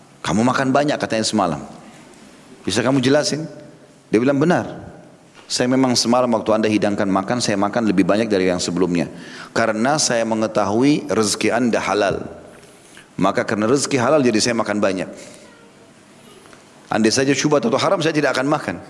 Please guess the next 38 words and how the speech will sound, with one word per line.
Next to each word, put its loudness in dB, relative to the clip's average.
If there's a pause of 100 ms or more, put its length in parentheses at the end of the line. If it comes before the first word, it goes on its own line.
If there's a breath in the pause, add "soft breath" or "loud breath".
(560 loud breath)
Karena 0
halal 2
maka 0
saya 0
masukkan 0
banyak 2
halal 0
dalam 2
tubuh 0
saya." -2 (960)
Imam 0
Syafi'i 2
balik 2
kepada 2
anaknya, -4
"Lihat 4
jawabannya." 2 (240)
Gitu. -4 (960 loud breath)
"Baik, 4
yang 0
kedua, 2
kenapa 0
kau 2
nggak 2
sholat 2
malam? 0 (800)
Sholat 0
malam 0
ini 2 (480)
dia, 2 (160)
memang 4
sunnah, 2
tapi 0
ini 2
adalah 2 (420 loud breath)
orang 0
yang 0
kelas. 0